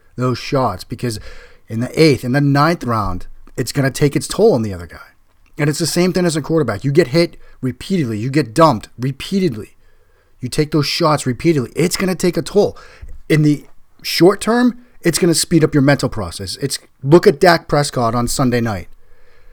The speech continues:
He's been under siege in the pocket the past two weeks. Got sacked eight times two weeks ago against Atlanta. He starts to speed up the process, and what do we see? The ball placement. It's off. And that was a concern I had about Dak Prescott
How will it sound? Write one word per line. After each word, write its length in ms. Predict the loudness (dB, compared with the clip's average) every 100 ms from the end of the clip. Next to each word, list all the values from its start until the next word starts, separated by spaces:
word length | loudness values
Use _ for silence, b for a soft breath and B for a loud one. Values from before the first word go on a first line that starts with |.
| -8
He's 180 | 0 2
been 120 | 4
under 240 | 4 2 0
siege 480 | -2 0 2 2
in 80 | 2
the 80 | 0
pocket 380 | 0 0 0 -4
the 60 |
past 340 | -4 -2 -2 -4
two 140 | -4
weeks. 280 | -2 -4 -6
Got 140 | -8
sacked 340 | -2 0 0 -2
eight 200 | 0 0
times 380 | 0 -2 0 -2
two 140 | -2 -4
weeks 240 | -2 -4
ago 220 | -6 -6
against 320 | -4 -6 -6 -10
Atlanta. 480 | -10 -8 -10 -14 -20 _ _ _ _ -20 _ _ _ _ _ _ _ _ -8
He 100 | -4
starts 380 | 0 4 2 2
to 80 | -4
speed 300 | 0 0 0
up 60 |
the 80 | 0
process, 420 | 0 0 0 -4
and 120 | -4
what 120 | -2 0
do 60 |
we 120 | 0
see? 260 | 0 0 -2 B B
The 100 | -2
ball 380 | 0 4 4 4
placement. 500 | 2 -2 -2 -6 -10 -10
It's 140 | -10 -8 0
off. 520 | 2 0 -4 -20 -14
And 100 | -4
that 120 | 0 2
was 120 | 2
a 60 |
concern 420 | 2 0 2 2 2
I 100 | 2
had 200 | 2 0
about 240 | 0 0
Dak 240 | -2 -2
Prescott 480 | -4 -4 -2 -2 -4